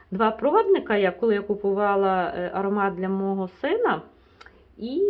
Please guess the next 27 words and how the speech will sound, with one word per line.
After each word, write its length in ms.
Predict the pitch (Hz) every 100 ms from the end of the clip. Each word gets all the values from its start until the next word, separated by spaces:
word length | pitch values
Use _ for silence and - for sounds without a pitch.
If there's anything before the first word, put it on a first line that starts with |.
| 311
я 140 | 254 262
би 120 | 285
хотіла 500 | 269 226 - 277 277
їх 220 | 214 214
такого 340 | - 196 226
само 400 | 214 - 214 190
ввести 420 | 170 175 175 - 185
в 100 | -
проект. 420 | 202 277 - - - - - - - - -
Це, 180 | 202 170 - - - - 175 -
е, 140 | 185
магазин 520 | 185 202 214 196 214 196
Носібе, 500 | 196 - 226 302 403
ось 220 | 269 -
так 260 | - 180 -
вони 200 | 190 196
самі 320 | - 190 190
розливають 680 | 175 175 185 180 190 185 185
ці 60 | -
пробники. 600 | - 311 415 370 - 175 - - - - _
І 80 | -
давайте 320 | 254 220 220
подивимося, 400 | - 202 208 208
що 180 | 190 190
це 140 | 185
за 240 | 185 196 180
аромати. 580 | 190 190 214 277 392 277